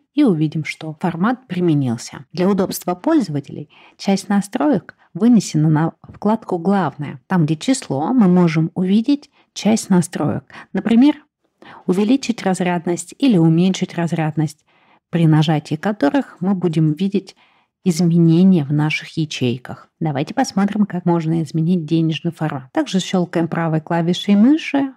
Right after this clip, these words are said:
«Формат ячеек». Нажимаем «Денежный». Мы можем поменять количество знаков после запятой. Давайте поставим ноль. В какой валюте мы производим наши вычисления? Давайте поставим доллар.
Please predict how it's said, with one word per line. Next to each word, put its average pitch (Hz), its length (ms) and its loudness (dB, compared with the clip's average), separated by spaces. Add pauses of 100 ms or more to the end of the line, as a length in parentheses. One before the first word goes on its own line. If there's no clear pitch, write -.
«Формат 151 540 -2
ячеек». 254 520 -2 (540)
Нажимаем 160 560 -2
«Денежный». 147 680 -4
Мы 277 80 4
можем 180 320 2
поменять 190 580 2
количество 175 640 -2
знаков 156 340 -4 (100)
после 202 300 -8
запятой. 147 520 -6
Давайте 190 420 -2
поставим 165 520 -2
ноль. 170 400 0 (100)
В - 80 -20
какой 196 320 -2
валюте 208 640 0 (300)
мы 202 300 4 (100)
производим 190 640 2
наши 185 300 0
вычисления? 175 840 -2
Давайте 180 360 -2
поставим 180 520 0
доллар. 170 400 0